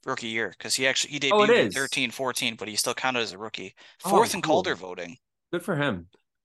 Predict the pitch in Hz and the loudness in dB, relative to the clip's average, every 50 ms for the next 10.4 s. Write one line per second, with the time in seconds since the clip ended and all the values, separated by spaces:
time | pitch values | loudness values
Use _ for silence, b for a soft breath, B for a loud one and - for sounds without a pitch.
0 | _ _ _ - - 101 101 98 95 92 - _ _ _ _ _ _ - - 208 | _ _ _ -4 -2 0 0 0 -2 -4 -6 _ _ _ _ _ _ -16 -16 -14
1 | 151 196 226 220 180 151 170 180 175 147 123 92 - - 127 143 139 - 69 65 | -14 -14 -12 -10 -8 -8 -8 -8 -8 -10 -10 -6 -4 -2 -2 -2 -4 -8 -10 -14
2 | - 65 - 127 135 - - - - - - - - - - - _ _ _ _ | -16 -16 -14 -10 -10 -10 -10 -8 -8 -6 -6 -6 -8 -10 -14 -20 _ _ _ _
3 | _ _ _ _ _ _ _ _ _ _ _ _ _ _ _ _ _ _ _ _ | _ _ _ _ _ _ _ _ _ _ _ _ _ _ _ _ _ _ _ _
4 | _ _ _ _ _ _ _ _ _ _ _ _ _ _ _ _ _ _ _ _ | _ _ _ _ _ _ _ _ _ _ _ _ _ _ _ _ _ _ _ _
5 | _ _ _ _ _ _ _ _ - - 113 117 120 123 123 127 127 123 120 113 | _ _ _ _ _ _ _ _ -12 -6 0 2 2 4 4 4 4 4 4 2
6 | 110 101 90 - - - _ _ _ _ _ _ _ _ _ _ _ _ _ _ | 2 0 -2 -8 -18 -20 _ _ _ _ _ _ _ _ _ _ _ _ _ _
7 | _ _ _ _ _ _ _ _ - - 110 - - 98 98 92 - _ _ _ | _ _ _ _ _ _ _ _ -10 -4 -2 -2 -2 -2 -6 -12 -18 _ _ _
8 | _ _ _ - 113 110 110 110 104 95 95 95 - _ _ _ _ _ _ _ | _ _ _ -2 0 2 2 2 2 0 -2 -4 -6 _ _ _ _ _ _ _
9 | - 131 135 135 - - 139 139 131 131 123 - - - 127 127 127 123 117 110 | -4 -2 -2 -2 -2 0 2 2 4 4 4 2 2 2 2 0 0 -2 -4 -6
10 | 104 - 101 101 101 98 95 - | -10 -10 -8 -6 -6 -6 -6 -8